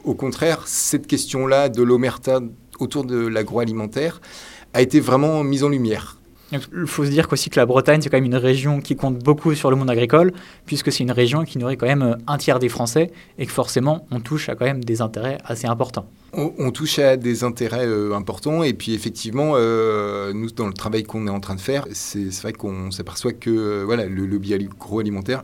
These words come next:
Speaker 1: est présent, euh, à plein d'échelles. Ça va être, euh, le maire d'un village, ça va être, euh, des, euh, conseillers départementaux, ça va être, euh, aussi, euh, de manière indirecte en sponsorisant, euh, le club de foot, euh, la kermesse de l'école,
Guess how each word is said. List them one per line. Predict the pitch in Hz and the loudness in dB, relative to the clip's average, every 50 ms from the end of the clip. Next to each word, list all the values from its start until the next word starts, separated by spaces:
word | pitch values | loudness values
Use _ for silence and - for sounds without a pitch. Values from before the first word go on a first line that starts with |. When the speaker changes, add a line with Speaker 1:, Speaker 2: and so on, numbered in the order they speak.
| - | -6
Speaker 1:
est | - 113 | -6 -6
présent, | 113 113 - - 101 98 101 110 117 123 113 101 | -6 -6 -8 -8 -8 -8 -6 -8 -6 -6 -4 -4
euh, | 98 92 92 - - - - - - - - _ _ _ _ _ _ | -6 -6 -8 -12 -16 -20 -20 -20 -20 -20 -20 _ _ _ _ _ _
à | 120 123 | -2 0
plein | 131 135 135 | 2 2 4
d'échelles. | 135 131 - - 165 170 170 170 | 4 4 4 4 6 6 6 6
Ça | 165 - 131 117 | 4 2 0 2
va | 113 123 | 4 4
être, | 127 131 127 - - 127 | 4 4 2 0 0 2
euh, | 123 120 120 117 117 117 113 113 113 113 113 110 113 110 110 110 110 110 110 110 107 | 4 4 4 2 2 2 2 0 0 0 -2 -2 0 0 0 0 0 0 -2 -2 -2
le | 110 110 107 110 | -2 -2 -2 -2
maire | 104 107 101 113 98 | -2 -2 -4 -4 -6
d'un | 98 101 98 | -6 -8 -6
village, | 98 98 92 104 117 120 123 123 120 | -4 -2 -2 0 0 0 -2 -2 -4
ça | - - - 113 | -4 -6 -6 -4
va | 98 104 | -2 -2
être, | 107 107 104 - - | -4 -4 -4 -8 -8
euh, | 107 104 104 104 104 101 98 98 98 98 101 | -6 -6 -6 -6 -6 -6 -6 -6 -8 -8 -8
des, | 98 90 87 95 95 98 104 95 | -8 -8 -6 -6 -6 -4 -6 -6
euh, | 95 95 95 92 90 90 | -6 -6 -6 -6 -6 -8
conseillers | 90 - - 107 95 - 110 107 104 104 | -10 -10 -10 -12 -10 -8 -6 -4 -4 -4
départementaux, | 107 98 104 92 - - 107 107 107 98 104 - 131 131 131 135 131 | -4 -6 -6 -8 -8 -6 -6 -6 -6 -6 -4 0 0 0 0 0 -2
ça | 127 - - - 113 104 | -4 -4 -4 -2 -2 -2
va | 101 107 | -2 -2
être, | 110 113 113 113 - - 117 | -2 -2 -4 -4 -6 -6 -4
euh, | 110 107 107 107 | -4 -4 -4 -4
aussi, | 107 104 104 - - - - 110 113 117 113 113 | -4 -4 -4 -6 -8 -8 -8 -8 -8 -4 -4 -4
euh, | 104 98 98 101 107 | -4 -4 -6 -8 -8
de | 104 101 104 | -8 -6 -6
manière | 104 104 104 110 107 101 | -4 -4 -4 -4 -4 -4
indirecte | 107 110 98 107 104 107 113 113 - - | -4 -4 -4 -4 -4 -4 -6 -6 -6 -8
en | 98 | -12
sponsorisant, | - - - 107 98 - - 101 104 104 95 101 107 107 110 107 101 | -12 -10 -10 -10 -10 -8 -8 -8 -8 -8 -8 -8 -8 -8 -8 -8 -6
euh, | 95 95 92 92 92 98 | -6 -6 -6 -6 -6 -4
le | 98 101 98 | -4 -4 -6
club | - - 110 101 101 | -6 -6 -6 -4 -2
de | 113 110 | -2 -4
foot, | 107 - - 113 117 117 120 117 117 - | -4 -6 -6 -4 -2 -2 -2 -2 -2 -4
euh, | 110 101 | -4 -4
la | 98 107 104 | -4 -4 -4
kermesse | - 117 104 107 113 107 95 | -4 -4 -4 -2 -4 -4 -2
de | 107 113 | -2 0
l'école, | 104 113 110 - 120 123 127 139 | 0 0 0 2 2 2 2 2